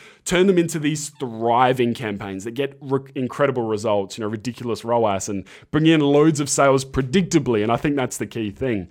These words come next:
Once you have great creative, once you understand what people actually wanna see on their feeds and what ads really grab their attention right now,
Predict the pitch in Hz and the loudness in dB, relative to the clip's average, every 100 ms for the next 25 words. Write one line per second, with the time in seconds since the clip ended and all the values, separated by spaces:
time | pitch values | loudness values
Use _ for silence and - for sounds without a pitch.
0 | - - 135 151 156 135 147 170 143 127 | -16 -6 0 0 0 2 2 2 2 0
1 | 110 113 107 98 98 147 175 147 156 135 | 0 -4 -2 -2 -2 0 2 2 2 0
2 | - 143 139 120 - - - 160 156 185 | 0 2 2 0 -6 -20 2 6 6 4
3 | 190 160 151 170 147 131 131 - 151 151 | 4 4 4 2 2 2 0 0 4 6
4 | 139 123 110 - 123 139 185 170 143 170 | 6 4 -2 -2 0 2 2 2 6 6
5 | 156 156 147 - _ 127 123 143 180 202 | 6 2 0 -6 _ -12 0 6 10 12
6 | 180 143 143 139 131 113 139 147 147 120 | 10 8 6 6 2 0 -2 -2 0 0
7 | 110 101 98 98 110 | 0 0 -2 -4 -6